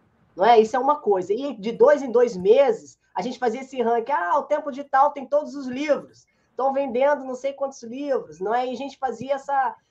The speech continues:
é, não sei, essa, essa forma de, de mostrar, não é? Que tá tendo livro, que não tá tendo. E outra, estipular pelo menos dois harinamas aí, por mês,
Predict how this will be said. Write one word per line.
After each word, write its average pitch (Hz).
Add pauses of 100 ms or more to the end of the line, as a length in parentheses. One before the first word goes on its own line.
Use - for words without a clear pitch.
(160)
é, 226 (120)
não 254
sei, 262
essa, 190
essa 185
forma 220
de, 190
de 190
mostrar, 226 (360)
não 175
é? 220
Que 233
tá -
tendo 190
livro, 220
que -
não 165
tá 202
tendo. 185 (200)
E 262
outra, 226
estipular 233
pelo 226
menos 226
dois 220
harinamas 175
aí, 117 (320)
por 185
mês, 185